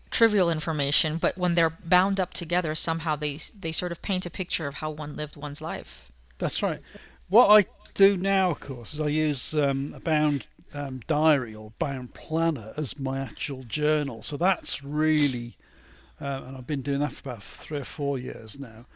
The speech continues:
Speaker 2: That really is a more of a complete record of what was actually happening on each day,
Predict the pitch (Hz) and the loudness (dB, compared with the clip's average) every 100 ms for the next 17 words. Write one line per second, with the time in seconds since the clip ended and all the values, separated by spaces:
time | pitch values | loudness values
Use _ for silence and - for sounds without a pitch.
0 | - - 143 190 - 147 160 131 120 131 | -20 -8 0 0 0 2 4 2 -2 -2
1 | 135 139 131 135 127 - 113 - - 147 | 0 0 0 -4 -8 -10 -10 -8 -2 0
2 | 165 - 139 117 - 131 107 98 95 - | 0 -4 -10 -10 -10 -12 -12 -16 -18 -20
3 | - - 120 127 131 - 139 127 127 - | -14 -8 -8 -4 -6 -6 -12 -10 -10 -12
4 | - 120 127 - 127 127 123 127 123 - | -10 -10 -12 -12 -12 -10 -10 -10 -10 -12
5 | - 139 120 101 | -8 -6 -6 -10